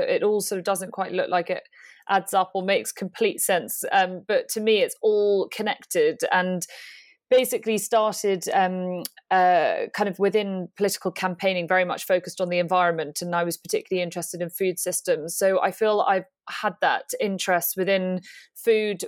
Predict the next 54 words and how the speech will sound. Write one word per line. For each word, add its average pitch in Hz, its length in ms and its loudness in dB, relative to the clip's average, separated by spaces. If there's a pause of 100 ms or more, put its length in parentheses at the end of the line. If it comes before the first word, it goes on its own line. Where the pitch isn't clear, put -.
(140)
uh, 180 280 4 (280)
concentrating 190 640 -2
more 202 220 4
on 180 260 0
trying 185 220 0
to 190 120 -4
encourage 185 440 0
people 180 340 -2
or 175 100 4
cr-, 185 200 -6 (100)
um, 170 260 0
create 180 480 0
sort 180 160 -4
of 170 80 -2
a 180 60 2
world 175 340 2
where 165 140 0
people, 175 320 -6
it's 175 160 -4
much - 180 -10
easier 170 280 -2
for - 100 -20
people 165 240 -8
to 170 300 2 (340)
grow 202 220 2
their 190 200 4
own 208 180 2
food. 170 340 -2
That 196 160 4
was 175 100 -4
my 185 180 4
original 180 420 2
interest, 170 600 0
which - 340 0 (380)
feels 214 400 2
like 196 220 2
it 214 120 2
absolutely 202 560 0
connects - 520 -2
to 185 260 2
the 185 100 2
interest 185 300 0
that - 140 2
I 180 80 0
have 175 260 -2
in 175 80 -2
health 170 400 -2
and, 170 240 -2
and 170 240 -2
the 170 80 0
kind 175 180 -4
of 175 80 -8
food 185 200 0
systems 170 540 -6